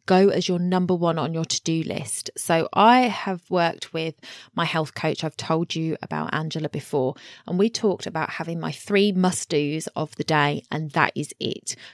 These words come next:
Do not overwhelm yourself, especially if you work on your own. You are all things in your business, and it is so easy to just get buried under everything that you need to do. So she said to me, "Just have three, three must-dos,"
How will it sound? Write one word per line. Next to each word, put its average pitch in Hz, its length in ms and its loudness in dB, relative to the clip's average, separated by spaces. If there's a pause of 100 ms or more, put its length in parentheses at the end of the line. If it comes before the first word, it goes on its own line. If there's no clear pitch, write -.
(180)
Do 208 220 4
not 247 200 4
overwhelm 156 520 0
yourself, 151 480 -4
especially - 500 -2
if 262 140 -4
you 240 100 2
work 208 340 2
on 185 120 -2
your 170 200 -2
own. 156 280 -2
You 202 240 0
are 185 340 2
all 240 200 2
things 226 340 0
in 196 100 0
your 180 120 -2
business, 175 520 -4
and 175 100 -8
it - 120 -6
is 220 140 -4
so 254 500 -6
easy 202 720 -2 (440)
to 196 120 -10
just - 360 -4 (340)
get - 320 -6
buried 175 500 0 (100)
under 175 300 0
everything 170 600 0
that - 180 -6
you 160 140 -8
need 165 320 -4
to - 300 -8
do. - 360 -2 (380)
So - 140 -6
she - 160 -4
said - 260 -2
to 175 100 -6
me, 165 300 -6
"Just - 240 -4
have 240 220 -2
three, 185 580 0
three 277 240 2
must-dos," 165 680 0